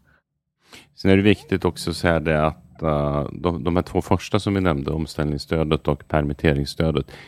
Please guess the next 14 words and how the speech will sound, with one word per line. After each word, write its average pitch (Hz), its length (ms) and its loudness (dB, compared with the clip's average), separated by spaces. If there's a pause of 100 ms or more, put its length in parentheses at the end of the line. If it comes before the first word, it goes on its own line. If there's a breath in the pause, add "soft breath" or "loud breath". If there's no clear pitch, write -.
(180 loud breath)
det 98 100 2
är 90 40 6
ju 73 160 4
bidrag 76 640 2 (200)
som 78 200 -2
inte 73 300 -2
är 78 40 0
återbetalningspliktiga. 73 1120 -4 (600 loud breath)
Medan 76 280 2
naturligtvis 73 580 -4
det 78 80 -2
här 73 120 2
lånet, 80 760 0
eh, 67 460 0